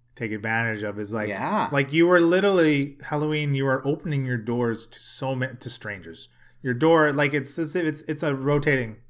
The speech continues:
Speaker 2: Well, and that a fucking freak like that can walk down the street with a
Speaker 1: Sure.
Speaker 2: knife and nobody notices 'cause it's Halloween.
Speaker 1: Totally, totally. I think that's the, that's the cool thing about this, the whole franchise, really, and just the kind of motif that it's set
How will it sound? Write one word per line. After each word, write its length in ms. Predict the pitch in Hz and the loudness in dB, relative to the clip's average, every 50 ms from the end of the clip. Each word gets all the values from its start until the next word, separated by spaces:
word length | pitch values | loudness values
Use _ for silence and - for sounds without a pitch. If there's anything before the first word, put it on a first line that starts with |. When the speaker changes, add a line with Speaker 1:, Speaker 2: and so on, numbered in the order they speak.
| - _ _ - _ | -20 _ _ -10 _
Speaker 2:
Well, 60 | 202 | 0
and 80 | 202 202 | 2 4
that 80 | 202 | 4
a 100 | 190 - | 2 0
fucking 440 | - - - - 208 208 - 190 165 | -4 -2 2 2 2 2 2 -2 -2
freak 320 | 156 - - 170 202 196 196 | -2 0 0 0 0 2 0
like 160 | 156 127 - | -2 0 0
that 180 | 131 127 127 | 0 0 0
can 140 | - - 127 | -2 -4 -2
walk 240 | 117 120 131 135 - | 0 0 0 0 0
down 160 | 151 139 127 | -2 -2 -2
the 80 | 120 110 | -4 -6
street 260 | - - - 131 127 | -6 -4 -2 -2 -2
with 140 | 120 113 113 | -2 -4 -6
a 40 | 107 | -6
Speaker 1:
Sure. 160 | 104 101 - | -2 2 2
Speaker 2:
knife 240 | - 160 - 104 - | 2 2 2 -2 -6
and 180 | - 135 127 120 | -6 -4 -2 0
nobody 380 | 123 135 143 139 139 135 131 123 | 0 0 2 2 0 0 0 0
notices 500 | 123 131 147 151 - - 104 104 104 - | 0 0 -2 -2 -4 -6 -8 -8 -10 -8
'cause 180 | - 123 107 | -8 -8 -8
it's 140 | 113 110 - | -6 -10 -4
Halloween. 400 | - 117 110 113 113 120 151 147 | -2 0 0 0 0 -2 -4 -2
Speaker 1:
Totally, 400 | - 165 180 185 156 117 104 110 95 - | 2 4 4 4 4 0 -2 -8 -12 -8
totally. 380 | - 143 143 135 107 90 90 92 | -4 -2 -2 -2 -2 -4 -8 -8
I 80 | 104 | -6
think 140 | 120 151 160 | -6 -6 -4
that's 240 | 156 156 143 143 - | -4 -4 -6 -6 -10
the, 480 | _ 135 123 120 117 117 117 117 117 113 | _ -4 -2 0 0 -2 -2 -4 -6 -6
that's 200 | 127 135 139 - | -8 -8 -6 -8
the 60 | 165 | -10
cool 220 | 151 - 175 156 | -6 0 0 0
thing 240 | 143 147 170 156 151 | 0 0 -4 -6 -6
about 320 | 135 117 113 110 107 104 104 | -6 -4 -2 -4 -4 -4 -6
this, 260 | 107 104 - - - | -10 -10 -10 -12 -16
the 240 | - 135 123 120 120 | -12 -6 -4 -4 -4
whole 160 | 104 143 160 139 | 0 0 0 0
franchise, 520 | - - 131 - 131 120 113 98 95 92 104 | 2 2 2 2 2 0 -6 -8 -8 -8 -8
really, 320 | 107 107 104 101 95 90 | -8 -6 -6 -6 -8 -8
and 340 | 92 95 98 95 98 98 95 | -10 -10 -12 -14 -16 -16 -16
just 220 | 92 92 - - | -16 -16 -14 -12
the 100 | - 101 | -12 -12
kind 220 | 92 - 127 117 107 | -10 -8 -10 -10 -10
of 80 | 101 | -10
motif 520 | 101 104 110 113 113 - 139 147 135 135 - | -8 -6 -6 -6 -6 -4 -2 -2 -2 -2 -4
that 120 | 120 107 98 | -8 -6 -6
it's 180 | 101 101 - | -8 -10 -10
set 440 | - - - 143 127 117 - - - | -10 -6 -4 -2 -4 -4 -6 -12 -20